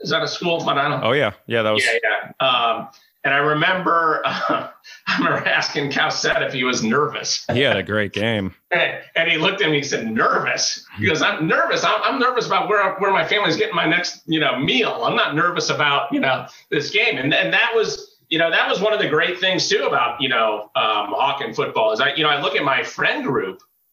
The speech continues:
Speaker 1: and, you know, we're all still friends today. And there's a lot of diversity in that group. The, the, the crew I played with, um, you know, special, you know, people from all walks of life, right?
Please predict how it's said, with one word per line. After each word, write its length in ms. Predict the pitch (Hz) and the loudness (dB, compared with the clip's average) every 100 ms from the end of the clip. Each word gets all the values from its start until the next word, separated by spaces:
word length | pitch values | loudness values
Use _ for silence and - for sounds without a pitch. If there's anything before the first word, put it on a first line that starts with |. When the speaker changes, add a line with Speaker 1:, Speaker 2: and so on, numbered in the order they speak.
| _ - | _ -4
Speaker 1:
and, 360 | 135 135 135 135 | 0 2 0 0
you 60 | |
know, 120 | 160 160 | 0 2
we're 120 | 175 | 2
all 140 | 240 | 0
still 220 | - 214 - | 0 -2 -2
friends 400 | 180 156 147 - | -2 0 0 -2
today. 260 | 135 208 | 0 0
And 80 | 208 | 0
there's 120 | 131 | 0
a 60 | 131 | 0
lot 320 | 135 185 233 | 0 0 0
of 80 | 135 | -4
diversity 560 | 127 - 220 - 117 101 | -2 -2 0 -2 -4 -4
in 100 | 98 | -4
that 180 | 95 - | -4 -2
group. 260 | 110 - - | -2 -4 -4
The, 280 | 123 123 123 | -4 -2 -2
the, 380 | 127 - 139 - | -4 -4 -6 -4
the 60 | |
crew 300 | - 208 220 | -2 0 2
I 220 | - - 190 | 2 0 0
played 320 | 196 208 220 | 0 0 0
with, 280 | 240 262 - _ _ _ _ | -2 -4 -8 _ _ _ _
um, 760 | 131 127 127 127 120 120 120 - | 0 2 2 2 0 -2 -12 -6
you 100 | 147 | 0
know, 140 | 151 127 | 0 0
special, 720 | - 220 220 - 175 151 139 | -2 0 0 0 0 0 0
you 80 | 156 | 0
know, 100 | 147 | 0
people 260 | 208 262 226 | 0 -2 0
from 160 | 147 139 | 0 0
all 440 | 156 180 180 175 | 2 0 0 0
walks 280 | 165 156 160 | 0 0 0
of 80 | 156 | 2
life, 360 | 165 - - | 2 -2 -6
right? 340 | 120 120 151 | -2 0 0